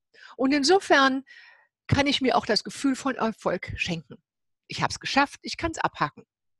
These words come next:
Also es ist gut, innerhalb des Tages sich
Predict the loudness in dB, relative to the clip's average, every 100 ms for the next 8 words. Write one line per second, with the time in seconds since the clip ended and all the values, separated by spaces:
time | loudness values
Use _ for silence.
0 | _ -18 0 2 4 4 2 2 0 2
1 | 6 6 6 0 0 0 0 -2 0 2
2 | 4 4 0 -4 -18 -18 -10 0 4